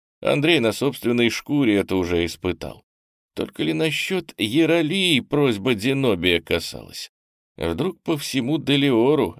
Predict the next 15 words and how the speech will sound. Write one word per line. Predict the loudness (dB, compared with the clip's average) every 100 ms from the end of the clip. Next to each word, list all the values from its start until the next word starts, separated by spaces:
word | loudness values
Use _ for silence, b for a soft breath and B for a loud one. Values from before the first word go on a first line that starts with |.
| _
ищут | 0 0 -2 -4 -2
Вита? | -4 -4 -6 -16 -18 _ _ _ _ _ _
«Капитан!» — | -2 0 4 6 8 6 2 -12 -4
окликнули | -2 0 0 0 -2 0 0
из-за | 0 -2 -6
спины, | -2 -2 2 0
когда | 2 0 4 2
землянин | 2 0 2 2 2 0
проезжал | 0 0 0 0 2 2 2
мимо | 0 0 0
выпаса | 0 0 0 -2 -4
коней | -2 -2 0 -2
четвертой | -2 -6 -4 -2 -2 -2 -4
кавалерийской. | -2 0 0 -2 -12 -18 _ _ _ 2
«Капитан!» | 2 6 2 6 6 8 6 4